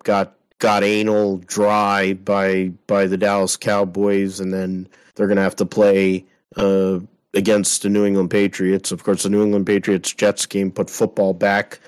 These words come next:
probably about fifty years with the futility on offense. You could say that the defenses were great, which at the end of the day, when you consider it's Bill Belichick, who's like an O G,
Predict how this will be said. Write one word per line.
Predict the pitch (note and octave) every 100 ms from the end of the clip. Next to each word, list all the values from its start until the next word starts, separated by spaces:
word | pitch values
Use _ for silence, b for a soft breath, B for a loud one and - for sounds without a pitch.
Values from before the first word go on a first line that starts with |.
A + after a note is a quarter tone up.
| b
probably | - G#2 F#2+ G2
about | F#2+ G2 F#2 - _ _
fifty | - A2+ -
years | G2+ - G#2 G2+ G2 - - _
with | G2+ F#2+ -
the | G2+ F#2+ F#2 F#2 F#2 -
futility | - G2+ - G#2+ G2+ G2+
on | F#2+ F#2
offense. | F#2+ G2 - G#2 G2+ G#2 - - _ _
You | G#2+
could | G2 F#2
say | - G2+
that | G2 F2+
the | F2+
defenses | G#2 G#2 - G2+ G2 G2+ F#2
were | G2
great, | F2 G2 G2+ G2
which | G2 -
at | F#2+
the | G2
end | G2+ G2+
of |
the | F#2+
day, | G2 G2
when | F#2+
you | F#2+
consider | F2+ F#2 - F#2+ F#2+
it's | F2+
Bill | - G2+ F#2+
Belichick, | G2+ G2 F#2 A2 G2 F#2+ - b _
who's | G2+ G2 F#2+ - -
like | G#2 G2
an | G2
O | G2+ G2
G, | F#2 G#2 G#2 G2+ G2